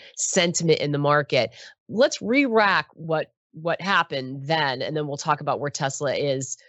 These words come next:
has come and where it's going. So let's play that January twentieth comment on Tesla, our conversation on Tesla.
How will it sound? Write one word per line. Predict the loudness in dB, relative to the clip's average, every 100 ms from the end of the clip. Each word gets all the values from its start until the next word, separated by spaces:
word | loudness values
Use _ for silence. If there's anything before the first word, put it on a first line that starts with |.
| _ _
has | -4 -4
come | 2 4 6 4 0
and | 0 2
where | 2
it's | 2 0
going. | -2 0
So | 0 2
let's | 2
play | 2 4 4
that | 4 2
January | 0 0 0 -2
twentieth | -2 -2 -2 -4
comment | -4 -2 0 -2 -2
on | -4
Tesla, | -4 -6 -4 -6
our | -2
conversation | -2 -2 -2 -2 -2
on | -2
Tesla. | -2 -4 -6